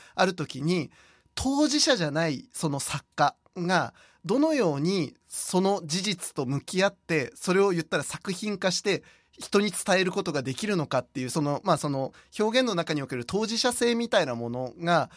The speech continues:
結構この、あの、番組の中でもよく議論に上がるんですけれども、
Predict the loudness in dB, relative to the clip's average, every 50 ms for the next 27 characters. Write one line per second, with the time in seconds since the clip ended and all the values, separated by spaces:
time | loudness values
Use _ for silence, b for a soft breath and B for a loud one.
0 | B B B -4 -4 -2 -2 -2 -2 -2 -2 -2 -2 0 0 -2 -2 -2 -4 -4
1 | -2 -2 0 2 2 2 2 2 0 2 2 2 2 0 0 -2 -2 -2 0 0
2 | 0 2 0 0 2 2 2 2 0 0 -2 -4 -2 -2 -2 -2 -2 -4 -6 -8
3 | -10 -12 -10 -8 -8 -6 -4 0 2 2 2 2 0